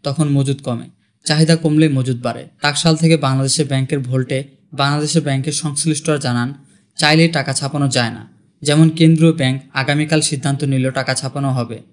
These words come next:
তাহলে প্রথমে কাগজ ও কালি কেনার টেন্ডার আহ্বান করতে হবে। বিদ্যমান ব্যবস্থায় এই জন্য অত্যন্ত চার মাস সময় লাগে,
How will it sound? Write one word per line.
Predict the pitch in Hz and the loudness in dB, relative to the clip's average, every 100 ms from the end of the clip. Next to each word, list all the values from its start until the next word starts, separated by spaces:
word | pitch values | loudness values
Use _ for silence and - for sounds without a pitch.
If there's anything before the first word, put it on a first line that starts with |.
| _ | _
তাহলে | 151 156 160 | 0 4 4
প্রথমে | 165 156 160 156 | 4 2 4 4
কাগজ | 147 135 143 | 2 0 -2
ও | 147 | 0
কালি | 143 139 | 0 0
কেনার | 139 143 143 | 0 -2 -2
টেন্ডার | 143 135 135 | -2 0 2
আহ্বান | 131 127 131 | 0 0 -2
করতে | 127 123 - | -2 -6 -6
হবে। | 120 117 120 _ _ _ _ | -6 -6 -12 _ _ _ _
বিদ্যমান | 135 156 170 170 170 | 2 4 6 6 6
ব্যবস্থায় | 143 131 135 151 147 | 4 0 0 -2 0
এই | 139 | 0
জন্য | 131 139 143 | 0 0 0
অত্যন্ত | 135 - 156 160 156 | -2 -2 0 2 2
চার | 139 131 | 2 0
মাস | 135 135 | 0 -2
সময় | - 131 120 | -2 0 0
লাগে, | 113 110 | -4 -10